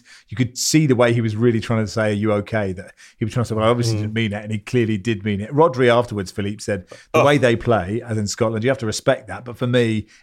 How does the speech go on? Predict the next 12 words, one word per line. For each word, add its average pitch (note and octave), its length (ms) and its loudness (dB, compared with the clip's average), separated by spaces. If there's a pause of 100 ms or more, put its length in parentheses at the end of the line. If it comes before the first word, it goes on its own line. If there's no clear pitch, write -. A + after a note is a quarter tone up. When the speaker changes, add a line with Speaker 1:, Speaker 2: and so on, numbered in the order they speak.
Speaker 1:
it's A#2 140 -4
a A#2+ 40 4
bit A#2+ 220 4
rubbish." G#2 500 -4 (100)
That's - 120 -10
not A2+ 100 -4
really A2+ 280 2
respecting G#2 520 -4
it, A2 200 -12
is G#2+ 160 -4
it, A#2+ 100 -10
arguably? A2 420 -2